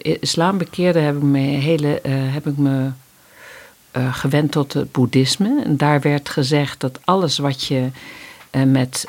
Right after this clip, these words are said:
zeg maar, beneveling gemaakt hebt, dat het slecht karma heeft. En dat was het karma, dus zeg maar het, het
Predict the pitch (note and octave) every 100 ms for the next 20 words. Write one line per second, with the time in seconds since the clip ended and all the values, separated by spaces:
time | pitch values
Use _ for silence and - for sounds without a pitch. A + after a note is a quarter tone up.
0 | - - D3 - A#2+ A#2 - - B2+ C#3
1 | D3 C#3+ C3+ B2+ A2+ - - - C3+ C3
2 | D#3+ F3+ - B2 - - _ - C#3+ C#3
3 | C3 - - F#3+ - - D3 D#3+ F#3+ G3
4 | F#3+ G#3+ B3 - - - - - - -
5 | - - _ C#3+ D3 C#3 C3+ - D#3+ E3+
6 | D#3+ D#3 C#3+ - - - - G3 F#3 C#3
7 | B2+ C#3 C3+ E3 - C#3+ - - - B2+
8 | -